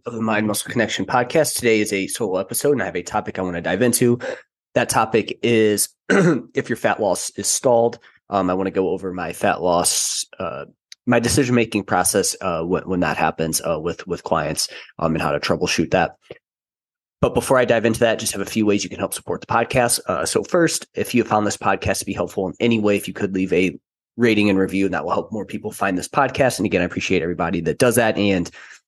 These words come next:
listens to this podcast, uh, in general.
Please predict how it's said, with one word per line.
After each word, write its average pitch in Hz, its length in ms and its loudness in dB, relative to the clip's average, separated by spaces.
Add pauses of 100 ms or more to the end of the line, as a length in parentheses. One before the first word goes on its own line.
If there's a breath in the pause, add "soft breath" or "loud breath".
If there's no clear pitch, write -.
(320)
listens 107 280 0
to 82 100 2
this 82 120 2
podcast, 78 680 -2
uh, - 180 -8
in 85 120 -6
general. 78 340 -6